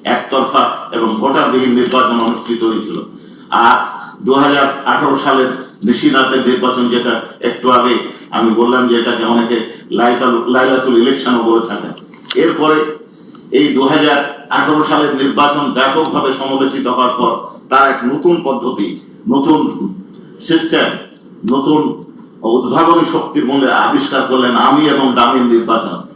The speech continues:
যেহেতু বিরোধী দল কেউ নির্বাচনে অংশগ্রহণ করলো না, এই জন্য তারা তাদের প্রার্থীকে ডামি প্রার্থী হিসেবে দান করালেন। অর্থাৎ সরকারি দলের লোক সরকারি দলের বিরুদ্ধে কথা বলছে,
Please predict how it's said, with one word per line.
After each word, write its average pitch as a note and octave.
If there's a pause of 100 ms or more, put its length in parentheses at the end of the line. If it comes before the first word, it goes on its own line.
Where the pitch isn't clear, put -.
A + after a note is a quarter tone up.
(160)
যেহেতু D3
বিরোধী D3
দল D3
কেউ C#3+
নির্বাচনে C3+
অংশগ্রহণ B2
করলো A#2+
না, G#2 (280)
এই C3
জন্য C3+
তারা C3+
তাদের D3
প্রার্থীকে - (1120)
ডামি D#3+
প্রার্থী C#3
হিসেবে B2+
দান A2+
করালেন। G2
অর্থাৎ - (220)
সরকারি D3
দলের D3+
লোক D#3
সরকারি D3
দলের D3
বিরুদ্ধে C3
কথা A2+
বলছে, G2